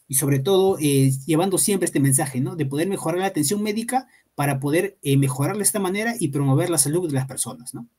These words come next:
Que somos todos nosotros. Nuestros familiares, nuestros amigos, ¿no? Nuestras sociedades, nuestros países, ¿no? La investigación puede generar un gran avance.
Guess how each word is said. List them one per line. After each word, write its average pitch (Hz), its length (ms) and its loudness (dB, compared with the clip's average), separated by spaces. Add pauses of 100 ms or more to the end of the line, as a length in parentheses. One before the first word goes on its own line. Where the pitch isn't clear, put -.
(160)
Que 117 100 -6
somos 135 340 0
todos 127 200 0
nosotros. - 440 -10 (260)
Nuestros 139 240 -2
familiares, 139 800 4 (140)
nuestros 156 280 0
amigos, 160 460 0
¿no? 175 260 -6
Nuestras 156 240 -4
sociedades, 165 760 2
nuestros 139 240 -2
países, 202 680 4
¿no? 233 180 -10 (240)
La 156 80 0
investigación 165 760 2 (200)
puede 175 200 4
generar 170 520 -2 (400)
un 165 100 -2
gran 156 220 4
avance. 127 420 -4